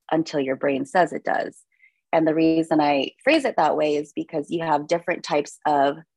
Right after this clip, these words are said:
stimuli. So when you, when you take away the pain symptom first and you go back to what triggers it,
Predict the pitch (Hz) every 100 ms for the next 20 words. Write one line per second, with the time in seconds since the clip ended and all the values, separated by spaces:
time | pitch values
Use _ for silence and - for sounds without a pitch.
0 | _ - - 143 135 - - - 185 214
1 | 262 311 - 208 220 233 254 254 294 240
2 | 196 180 185 180 185 165 160 139 127 135
3 | - - - - 151 156 160 156 156 -
4 | 165 147 147 - - 175 - 147 185 214
5 | 302